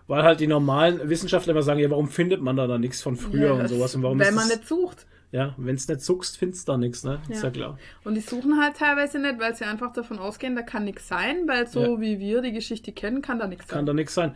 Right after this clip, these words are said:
Speaker 1: Das ist genauso wie mit dieser, äh, was ist das, Bimini? Bim-, Bimini? Ba-
Speaker 2: Bimini Road.
Speaker 1: Bimini Road. Habt ihr bestimmt vielleicht schon mal gehört oder
Speaker 2: Bei den
Speaker 1: gesehen, das ist
Speaker 2: Bahamas.
Speaker 1: so eine,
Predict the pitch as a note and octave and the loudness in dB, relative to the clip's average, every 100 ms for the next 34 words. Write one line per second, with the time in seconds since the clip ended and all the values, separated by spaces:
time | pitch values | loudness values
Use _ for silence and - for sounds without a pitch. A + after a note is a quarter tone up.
0 | - - - C#3 - D3 D3 D#3+ D#3+ D#3+ | -10 -12 -6 -4 0 0 2 2 4 2
1 | D#3+ D3 D3 C#3+ C3 C3+ C3+ B2 - - | 2 4 4 4 2 2 0 -2 -8 -14
2 | - - D#3 E3 E3 C#3 C#3+ C#3+ G3+ A#3+ | -16 -8 -4 -4 -6 -4 0 0 2 2
3 | G3 - E3 D#3+ - E3 G#3+ B3+ B3 A#3 | 0 -2 -4 -4 -4 -2 0 0 -2 0
4 | A#3+ B3+ A#3+ A#3 G#3+ G#3+ G#3+ - - G3 | 2 4 4 2 0 0 -2 -2 2 4
5 | F#3 D#3 D3 F#3+ - - - - - - | 4 6 6 4 2 -4 -20 -20 -14 -8
6 | D#3+ E3 D3+ - F3+ G3 - D#3 D#3+ - | -6 -4 -2 0 0 0 0 2 2 2
7 | D#3 D3+ C#3+ F3 G#3+ G3+ D#3 C#3+ G3+ D#3+ | 0 0 2 4 4 2 2 0 2 2
8 | F#3 - G#3+ G#3+ G#3 E3+ D#3+ D3+ | 4 2 2 0 2 4 6 6